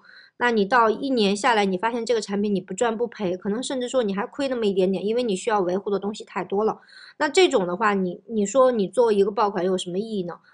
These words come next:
我们，我们做爆款的话，它肯定是要这个，是要赚钱的，对吧？所以最后的一点就是，如果说我们自己界定好了之后，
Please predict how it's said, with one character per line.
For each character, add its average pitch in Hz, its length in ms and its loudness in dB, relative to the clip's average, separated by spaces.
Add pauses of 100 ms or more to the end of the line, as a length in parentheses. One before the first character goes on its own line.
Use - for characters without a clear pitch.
我 208 100 2
们， 196 180 4
我 240 220 4
们 208 200 2
做 311 160 0
爆 294 220 4
款 208 220 -2
的 175 100 -6
话， 190 160 0
它 240 140 -4
肯 190 260 -6
定 226 180 -2
是 202 280 -2
要 185 220 0
这 175 180 -4
个， 160 260 -12 (520)
是 - 120 -2
要 254 140 4
赚 233 240 2
钱 175 260 -6
的， 196 200 -4 (200)
对 - 80 -2
吧？ 202 200 0 (220)
所 262 120 4
以 269 100 2
最 294 160 -2
后 277 200 2
的 208 120 4
一 202 80 4
点 185 160 4
就 190 80 -4
是， 185 380 -4
如 226 200 -2
果 226 160 4
说 220 200 0
我 185 180 2
们 180 160 -2
自 254 140 -8
己 196 100 -6
界 254 160 2
定 226 180 2
好 156 140 -4
了 - 80 -2
之 226 140 -2
后， 254 200 0